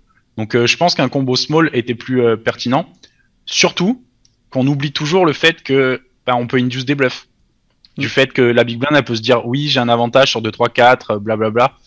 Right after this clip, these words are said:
Speaker 1: en oubliant qu'il, qu'il défend pas, euh, tous ses combos offsuit.
Speaker 2: Puis il a une image
Speaker 1: Donc ça va
Speaker 2: tellement
Speaker 1: être
Speaker 2: tight que
Speaker 1: contre-productif.
Speaker 2: c'est souvent le profil où on va pouvoir s'im-, s'imaginer le bluffer sur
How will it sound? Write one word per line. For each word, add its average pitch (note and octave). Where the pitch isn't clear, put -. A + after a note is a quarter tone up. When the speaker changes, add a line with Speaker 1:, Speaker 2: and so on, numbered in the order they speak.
Speaker 1:
en G#2+
oubliant B2+
qu'il, A2
qu'il -
défend G#2
pas, A#2
euh, A2
tous -
ses A2
combos G2
offsuit. B2
Speaker 2:
Puis -
il B2
a -
une C3+
image C#3+
Speaker 1:
Donc G#2
ça A#2+
va A#2
Speaker 2:
tellement A#2+
Speaker 1:
être -
Speaker 2:
tight -
que F3+
Speaker 1:
contre-productif. C#3
Speaker 2:
c'est B2+
souvent D3
le D3
profil D#3+
où -
on C3+
va A#2
pouvoir A#2+
s'im-, C3
s'imaginer C3+
le D3
bluffer B2+
sur B2